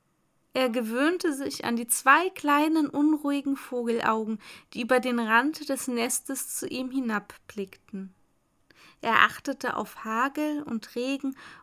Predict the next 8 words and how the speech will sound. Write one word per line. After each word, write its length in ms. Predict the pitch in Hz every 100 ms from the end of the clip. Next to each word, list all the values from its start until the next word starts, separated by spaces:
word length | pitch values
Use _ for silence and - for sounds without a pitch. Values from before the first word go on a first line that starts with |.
| -
und 160 | 247
schützte 560 | - 311 320 - - 294
das 300 | 285 247 -
Nest 500 | 226 254 - - -
so 200 | 233 220 _
gut 340 | 277 320 330 -
er 120 | 254
konnte. 640 | - 247 233 233 - 185